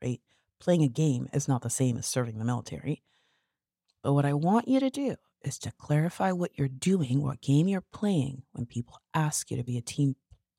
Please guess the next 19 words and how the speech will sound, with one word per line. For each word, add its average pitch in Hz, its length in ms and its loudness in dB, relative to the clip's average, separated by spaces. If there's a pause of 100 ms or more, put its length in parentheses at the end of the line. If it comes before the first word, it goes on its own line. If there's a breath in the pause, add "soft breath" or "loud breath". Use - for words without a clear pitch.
team 147 240 0
player, 120 400 -8 (720)
so - 240 -4
that 202 180 0
you 196 140 2
can 220 200 2
decide, 139 540 0 (140)
is 160 160 2
it 165 140 -2
time? 117 320 -4 (1080)
Is 143 140 0
it 151 80 0
time 131 220 2
to 113 100 -2
stop - 340 -2
being 120 240 2
a 120 60 0
team 117 240 0
player? 135 420 -8